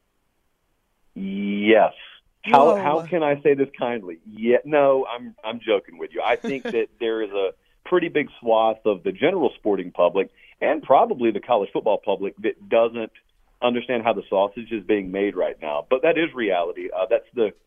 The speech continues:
Speaker 1: that's the quarterback market. And look, that's a big dollar figure. Unless you start ascertaining what the return on that investment is, it's no different than at the N F L level. And it,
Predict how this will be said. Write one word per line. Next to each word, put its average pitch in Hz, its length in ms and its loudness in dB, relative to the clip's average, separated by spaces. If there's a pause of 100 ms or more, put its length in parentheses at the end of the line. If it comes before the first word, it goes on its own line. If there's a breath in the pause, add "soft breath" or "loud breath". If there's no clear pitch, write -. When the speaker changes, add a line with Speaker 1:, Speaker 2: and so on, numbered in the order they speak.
(200)
Speaker 1:
that's 147 240 0
the 147 60 -8
quarterback 127 440 -2
market. 104 480 -4
And 127 140 -4
look, 156 180 2
that's - 180 -4
a 120 60 -4
big - 420 -6
dollar 104 340 -4
figure. 170 500 -8 (800)
Unless 156 420 2 (120)
you 151 120 -14 (160)
start 139 320 0
ascertaining 117 920 -4
what 120 260 2
the 117 60 -4
return 110 400 -4
on 110 120 0
that 113 140 2
investment 110 560 -2
is, 110 240 -2 (260 soft breath)
it's 135 160 -4
no 110 160 2
different 104 420 -2 (100)
than 101 200 0
at - 120 -6
the 98 120 -6
N 98 120 -2
F 87 120 -2
L 98 220 4
level. 82 340 -2
And 95 120 -8
it, 92 120 -8